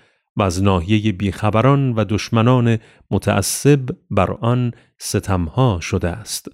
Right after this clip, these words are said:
مردمی میپندارند حکمت الهی اسلامی همان فلسفه قدیم یونان است و به ناروا داخل اسلام شده است. اینان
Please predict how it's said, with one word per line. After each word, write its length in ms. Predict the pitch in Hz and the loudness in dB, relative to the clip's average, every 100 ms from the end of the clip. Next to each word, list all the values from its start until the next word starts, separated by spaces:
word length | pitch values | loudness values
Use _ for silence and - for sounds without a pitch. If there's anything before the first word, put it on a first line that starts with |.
| _ _ _ _ _ _ _ _ _ _ _ - | _ _ _ _ _ _ _ _ _ _ _ -4
مردمی 520 | 113 107 107 139 123 | -2 0 0 2 2
میپندارند 920 | 113 101 104 95 95 98 123 123 117 - _ _ _ - | 0 -2 -2 0 0 2 2 2 -2 -4 _ _ _ -4
حکمت 520 | 120 - 143 143 139 - | -4 0 0 0 0 2
الهی 500 | 113 110 107 135 107 | 2 2 0 0 0
اسلامی 580 | 113 - 117 117 143 | -2 0 2 2 2
همان 460 | 123 139 139 135 131 - _ _ | 0 0 2 2 0 -4 _ _
فلسفه 840 | - 104 87 - 110 139 131 113 | -2 -2 -2 -2 0 0 0 0
قدیم 460 | - 101 101 113 104 | 0 0 0 0 0
یونان 540 | 92 95 95 117 95 | 0 0 0 0 -2
است 440 | 80 78 - - - _ _ _ 107 | -6 -8 -8 -8 -10 _ _ _ -2
و 60 | |
به 140 | 95 101 | 0 2
ناروا 640 | 98 98 95 98 131 127 | 2 2 2 2 2 2
داخل 480 | 110 101 82 95 87 | 2 0 0 -4 -4
اسلام 460 | - - 104 87 78 | -4 -4 0 0 -2
شده 280 | - 90 82 | -4 -4 -4
است. 340 | - - - - _ _ _ _ | -8 -12 -14 -16 _ _ _ _
اینان 400 | 113 104 135 147 | 2 4 4 2